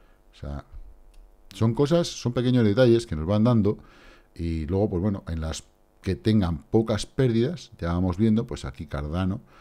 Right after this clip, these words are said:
con el euro, como está Cardano con el Tether, que está haciendo una vela muy buena esta mañana. Ahora sí haciendo la buena. ¿Veis la vela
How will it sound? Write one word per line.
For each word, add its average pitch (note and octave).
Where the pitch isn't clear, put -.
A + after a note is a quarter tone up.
con D#2
el F2+
euro, G2+
como D#2
está D2
Cardano D#2+
con D#2
el D2+
Tether, E2+
que -
está -
haciendo G2+
una F2+
vela D#2+
muy C#2+
buena D#2+
esta D2+
mañana. G#2
Ahora D#2+
sí E2+
haciendo D#2+
la C#2
buena. G2
¿Veis F2+
la E2
vela E2+